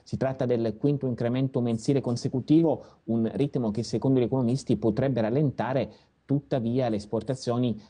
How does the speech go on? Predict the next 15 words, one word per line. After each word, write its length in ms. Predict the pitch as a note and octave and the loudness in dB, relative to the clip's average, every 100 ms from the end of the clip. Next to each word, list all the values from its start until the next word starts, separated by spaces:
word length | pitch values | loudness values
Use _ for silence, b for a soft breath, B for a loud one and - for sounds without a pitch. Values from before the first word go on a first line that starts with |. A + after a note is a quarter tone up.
| B | B
continueranno 500 | - G#2 A#2 A#2 A#2+ | 0 0 0 0 -2
a 40 | A2+ | -2
segnare 360 | A#2+ A2 A2 | 0 0 2
un'espansione 720 | G#2+ A2 A2+ A#2+ A#2 - A2+ G2+ | 0 0 -2 -4 -4 -2 0 0
rispetto 640 | G2 - A2+ G#2+ - G2+ | -2 -4 -4 -2 -2 -2
all'anno 260 | F#2+ G#2 B2+ | -2 0 -2
scorso, 400 | - A2+ A2+ G2+ | -2 -4 -2 -4
quando, 540 | A2+ A2+ A2+ A2 G#2 B B - | -2 0 2 0 -2 B B -4
eh, 240 | G2 F2+ | -2 -2
c'è 160 | - A#2 | -2 0
da 40 | |
dire 220 | G#2+ A2+ | 2 0
che 120 | G#2+ | 0
i 200 | F#2+ G#2 | -2 -2
valori, 500 | A#2 G#2 G#2 G#2+ G2+ | 0 2 2 2 0